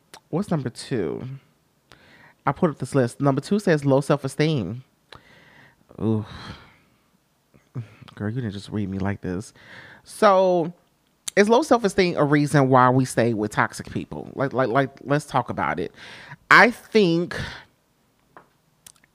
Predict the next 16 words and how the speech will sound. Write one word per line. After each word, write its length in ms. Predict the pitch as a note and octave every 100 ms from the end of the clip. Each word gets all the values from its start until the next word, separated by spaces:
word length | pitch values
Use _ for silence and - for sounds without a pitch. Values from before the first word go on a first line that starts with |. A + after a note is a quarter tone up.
| -
I 80 | E3+
think 200 | G3 G#3+
it's 100 | B3
true. 360 | - C4 F2 D#2 _ - - - -
You 140 | E3
know, 140 | E3
that 200 | D3+ C#3+
I 80 | C#3
don't 260 | D3+ E3 F#3+
think 140 | G3
that's 160 | F3+ E3
something 260 | D#3+ D#3
we 140 | D3 C#3+
can 160 | C3
hide 260 | C3+ C#3 C3
away, 140 | A#2+